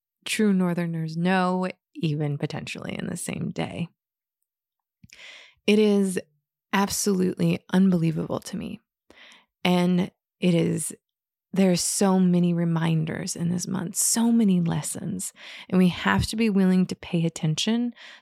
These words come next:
to listen, to watch, to observe, 'cause it goes so quick. <sighs>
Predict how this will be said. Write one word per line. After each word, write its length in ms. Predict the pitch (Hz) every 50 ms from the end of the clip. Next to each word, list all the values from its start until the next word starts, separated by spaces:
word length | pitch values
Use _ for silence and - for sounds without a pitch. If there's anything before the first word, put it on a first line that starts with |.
| _ -
to 120 | - 190
listen, 640 | 180 170 165 175 180 - - 214 202 202 202 196 190
to 160 | - - 180
watch, 680 | 170 156 - 156 160 160 196 - - - - - -
to 180 | - - 185 170
observe, 680 | 156 147 151 156 - 165 156 156 160 180 196 208 208 - - - - - - -
'cause 180 | - 180 165 214
it 140 | 220 -
goes 280 | - 226 226 220 190 170
so 520 | - - - - 175 - 190 - - 80 - _ _ _
quick. 560 | - - 73 - - 120 - _ - - - _ - - - - - - - - - _ _ _ _ _ _ _ _ _ _ _ _ _ _ _ _ _ _ -
<sighs> 80 | -